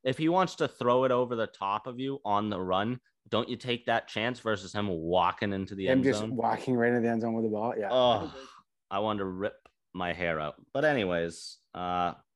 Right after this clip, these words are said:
Speaker 1: I will take Miami at home minus two.
Speaker 2: Perfect. Uh, we're getting into, hey, I would say the next one, two, three, four, five, the ne-, the last six games, best games of the day. Best
Speaker 1: Okay.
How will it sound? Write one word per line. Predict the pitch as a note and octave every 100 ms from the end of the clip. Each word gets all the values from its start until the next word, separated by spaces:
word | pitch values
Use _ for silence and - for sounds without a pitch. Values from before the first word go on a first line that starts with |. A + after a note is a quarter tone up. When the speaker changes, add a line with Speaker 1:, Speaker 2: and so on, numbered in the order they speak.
| _ -
Speaker 1:
I | G2 G2
will | G2 F#2+
take | G2 F2+ F2+
Miami | E2 D#2+ D2+ D2
at | -
home | D2+ C#2+
minus | C#2 C2 C2 -
two. | - - _ _ _ _ _ _ _ -
Speaker 2:
Perfect. | G#2+ G2+ F#2+ F#2+ _ - -
Uh, | G#2 G#2 G2+ -
we're | A#2
getting | A2+ C#3 C#3+
into, | D3 C#3
hey, | C3 A#2 _ _ _ -
I | B2
would | C3 C#3+
say | - C#3 C3+
the | A#2
next | A2+ A2+ A#2 A2+ -
one, | G#2+ A2+ A2+
two, | A2+ A2+
three, | A2+ A2 G#2+
four, | A2+ G#2+
five, | G#2+ -
the | A#2
ne-, | B2 B2+
the | A2+
last | A2+ C3+ -
six | D3 C3+
games, | - A#2+ B2 D3 - _ _ _ _ _ -
best | G#2 B2+ -
games | A#2+ A2+ G#2
of |
the | G2+
day. | F#2+ E2+ - _ _ _ _ _ -
Best | A#2
Speaker 1:
Okay. | G#2+